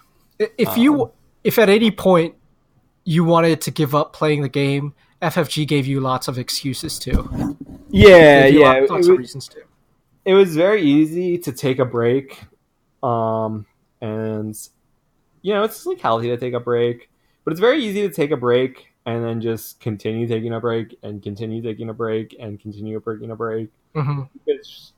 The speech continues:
Speaker 2: you know, there's a lot of time where, if, depe-, like, a lot of people have different motivations and different things they're looking for in the game, and there's a lot of time where there just, like, aren't events or aren't new cards,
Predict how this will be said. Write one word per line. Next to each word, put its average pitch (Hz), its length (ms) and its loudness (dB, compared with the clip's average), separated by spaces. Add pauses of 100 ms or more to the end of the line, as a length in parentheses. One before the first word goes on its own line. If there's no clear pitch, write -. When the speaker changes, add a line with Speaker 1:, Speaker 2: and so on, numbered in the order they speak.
Speaker 2:
you 139 100 -4
know, 143 60 0
there's 147 140 -2
a 170 60 -4
lot 185 180 0
of 208 100 -4
time 127 600 -4
where, 117 320 -4
if, - 120 -12 (480)
depe-, 131 280 -14 (140)
like, 160 220 -6
a 185 60 0
lot 175 160 2
of 180 60 -4
people 180 200 -6
have 139 140 -4
different 123 240 -6
motivations 107 680 -6
and 101 120 -12
different 104 300 -12
things 110 160 -12
they're 107 100 -10
looking 104 280 -12
for 107 180 -12
in 104 60 -12
the 104 80 -14
game, 104 420 -14
and 113 80 -16
there's 117 140 -10
a 151 60 -6
lot 156 140 0
of 156 80 -16
time 110 280 -6
where 110 80 -8
there 104 100 -6
just, 104 160 -14
like, 107 160 -12
aren't 107 220 -8
events 101 480 -14
or 101 80 -10
aren't 107 200 -8
new 104 100 -16
cards, 104 720 -12